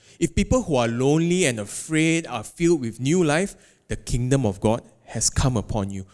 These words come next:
When people who are in chains of sin are set free, the kingdom of God has come upon you." Basically, the kingdom of God is something that has broken right into human history now. And you can get into it now.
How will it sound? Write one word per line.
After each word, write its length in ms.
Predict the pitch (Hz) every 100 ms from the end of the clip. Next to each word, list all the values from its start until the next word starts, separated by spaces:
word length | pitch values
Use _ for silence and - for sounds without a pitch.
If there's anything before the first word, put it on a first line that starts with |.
| - -
When 180 | 131 135
people 400 | 170 160 185 180
who 180 | 143 120
are 120 | 113
in 180 | 113 107
chains 540 | - 160 147 156 143
of 120 | 113
sin 300 | - 151 143
are 100 | 113
set 320 | - 156 -
free, 380 | - 175 196 254 - _ _ _ _ _ _
the 80 | 123
kingdom 400 | - 143 143 135
of 120 | 107
God 260 | 110 117 135
has 260 | 135 107 -
come 500 | - - 127 127 120 _ _ _ _ _ _
upon 480 | 107 - 127 110 107
you." 100 | 104
Basically, 520 | 101 165 208 190 180
the 100 | 120
kingdom 420 | - 175 196 214
of 120 | 117
God 200 | 110 151
is 100 | 110
something 460 | - 147 131 180 160
that 80 | 107
has 200 | 110 101
broken 600 | 101 120 131 147 147 127
right 260 | 131 156 -
into 300 | 131 123 135
human 440 | 120 - 117 117
history 520 | 117 104 - 120 101 98
now. 380 | 104 104 92 85 _ _ _ _ _ _ _ _ -
And 160 | 117
you 80 | 113
can 260 | 107 113 107
get 240 | 123 - -
into 320 | 113 - 117
it 160 | 123 - _ _ _ _ _ _ _ _
now. 440 | - 107 113 90